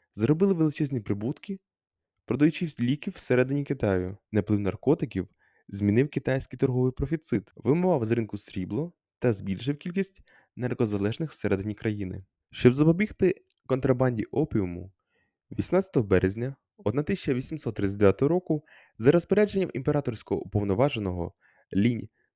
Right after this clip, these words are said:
Цзесюя флотом і військами було заблоковано британські факторії в провінції Гуанчжоу. Шляхом перехоплення суден, контрабандистів та неодноразових блокад Гуанчжоу китайським урядом у листопаді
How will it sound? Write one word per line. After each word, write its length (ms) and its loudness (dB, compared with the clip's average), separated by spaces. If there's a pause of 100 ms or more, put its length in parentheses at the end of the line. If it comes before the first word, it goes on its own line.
Цзесюя 720 0 (240)
флотом 380 2
і 100 -4
військами 580 -2
було 220 -2
заблоковано 520 -2
британські 520 -4
факторії 640 0
в 40 -20
провінції 640 -2 (320)
Гуанчжоу. 840 0 (120)
Шляхом 380 0
перехоплення 560 0
суден, 480 -4 (280)
контрабандистів 800 0
та 160 -6
неодноразових 640 2
блокад 340 0
Гуанчжоу 640 0 (320)
китайським 440 0
урядом 440 0
у 60 -4
листопаді 600 -2